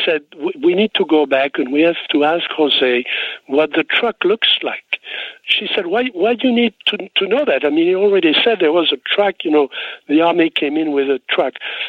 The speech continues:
Well, I need to know how many wheels on that truck,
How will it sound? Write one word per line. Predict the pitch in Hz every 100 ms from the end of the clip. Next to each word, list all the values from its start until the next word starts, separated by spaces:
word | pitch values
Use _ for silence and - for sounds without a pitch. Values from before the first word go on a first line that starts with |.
| -
Well, | 160 165
I | - 214
need | 233 220
to | - 185
know | 156
how | 143 151
many | 151 156 147
wheels | 123 220 208 175
on | 143
that | 127 120
truck, | - - 120